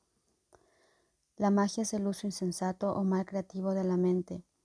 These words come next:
Los medicamentos físicos son una forma de hechizo, pero si tienes miedo de usar la mente para curar, no debes intentar hacerlo. El hecho mismo de que tengas miedo hace que tu mente sea vulnerable a crear falsamente.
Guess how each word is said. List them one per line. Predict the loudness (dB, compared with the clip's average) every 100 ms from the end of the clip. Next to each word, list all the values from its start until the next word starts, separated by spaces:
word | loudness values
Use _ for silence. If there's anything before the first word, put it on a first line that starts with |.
| _ _ _ -8
Los | -4
medicamentos | -2 -2 -2 -2 0 -2 -6 -8
físicos | -10 -8 -8 -8 -6
son | -4 -2
una | 0 -2
forma | -4 -4 -2 -2
de | -2 -4
hechizo, | -6 -8 -8 -10 -14 _ _ _ _ _
pero | -4 -4
si | -4
tienes | -4 -2 -2 -2
miedo | 0 0 0
de |
usar | -4 -4 -2
la | 0 2
mente | 2 0 -4
para | -6 -6
curar, | -6 -4 -4 -4 -10 _ _ _ -2
no | 2
debes | 2 2 0 -2
intentar | -2 -2 -2 -2 -2
hacerlo. | -4 -4 -6 -6 -10 -14 _ _ _ _ _ _ _ _ -4
El | 0 2
hecho | 0 -2
mismo | -2 -2 -2 -4 -2
de | -4
que | -6
tengas | -4 -2 -2 -2
miedo | -2 0 0 -2 -6
hace | -8 -8 -8
que | -8
tu | -6 -4
mente | -2 -2 -2
sea | -2 0 -2
vulnerable | 0 0 2 2 0 -2 -4 -10 _ _ _
a | -10
crear | -4 -2 -2
falsamente. | -4 -8 -6 -2 -2 -2 -4 -12